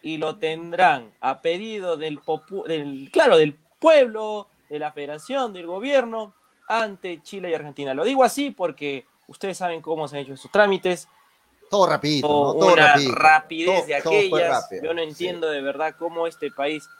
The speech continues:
Speaker 1: puede moverse las cosas tan rápidas, pero para otros no. Pero en fin, así es, amigos, hay mucho por hablar. ¿Cómo está, Freddy? Buenas tardes.
Speaker 2: Hola, Freddy.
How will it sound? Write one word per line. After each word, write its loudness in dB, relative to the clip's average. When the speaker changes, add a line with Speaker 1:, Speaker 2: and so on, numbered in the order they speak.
Speaker 1:
puede 0
moverse -6
las -8
cosas -8
tan -4
rápidas, 0
pero -8
para -8
otros -8
no. 2
Pero -4
en -8
fin, -10
así 0
es, -6
amigos, -4
hay -10
mucho -14
por 0
hablar. 0
¿Cómo -8
está, -12
Freddy? -6
Buenas -6
tardes. -12
Speaker 2:
Hola, 6
Freddy. 6